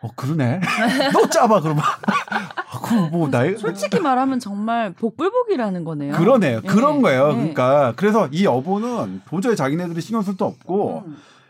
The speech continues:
Speaker 1: 그 처음에 예상도 못했던 거잖아요. 그러니까 하는 건데 실제로 해보니까, 어, 이게 이제 사실 정부 말은 맞아요. 거-, 어떻게 거기까지 신경을 써? 우리는 주명단부터 해야지 하는 거 맞는데,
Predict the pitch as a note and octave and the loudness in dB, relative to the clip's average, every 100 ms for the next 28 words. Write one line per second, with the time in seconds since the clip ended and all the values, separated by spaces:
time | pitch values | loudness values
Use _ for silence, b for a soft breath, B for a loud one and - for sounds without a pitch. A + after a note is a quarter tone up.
0 | B G#3 G#3 C4+ G3 C#3 A3 G#3 C#3 A3 | B -4 0 2 2 0 0 0 0 -2
1 | A3+ G3+ D3 B2 G#3+ E3+ B2 E3 D3+ E3+ | 0 -2 0 -2 -2 -4 -4 -4 -2 2
2 | E3 C3+ A2 D3+ _ _ _ _ - A#3 | 4 4 2 -8 _ _ _ _ -4 0
3 | B3 A#3 G#3 C3 C3 D#3+ G#3 A3 G#3 b | 4 4 4 2 4 6 6 4 0 b
4 | b b B3 B3+ B3+ A3+ A#3+ C#4 A#3 - | b b 0 2 4 4 2 2 2 0
5 | G3+ A3+ A#3 A3+ _ _ _ _ - E3+ | 2 4 4 0 _ _ _ _ 2 2
6 | E3+ F3+ A3+ F#3+ F#3+ F#3 - b b b | 4 4 6 4 4 2 -2 b b b
7 | b A#3 A3 D#3 F3+ G3 E3 F3+ C#3 G2 | b 2 2 2 4 4 4 4 0 -2
8 | A2 D#3 - - A#2 B2 A3+ B3+ - C3 | -4 -6 -8 -10 -8 -4 -4 -4 -2 -2
9 | D#3 D#3 D#3 A3 G3 E3+ F3+ B2+ C#3+ C3+ | -2 -6 -2 0 0 0 0 2 2 0
10 | C3+ D3+ C3 - E3 A3 A3+ G3 E3+ - | 0 -2 -2 -2 0 2 2 0 -2 -6
11 | E3+ F#3 F#3+ B2 A#2 C3 C3+ E2+ C2+ _ | -4 -2 -2 -2 -4 -2 -4 -6 -12 _
12 | b b b F#3+ G#3 G3+ A#2 A#2+ B2+ F3+ | b b b 2 4 4 2 2 4 2
13 | E2 | 2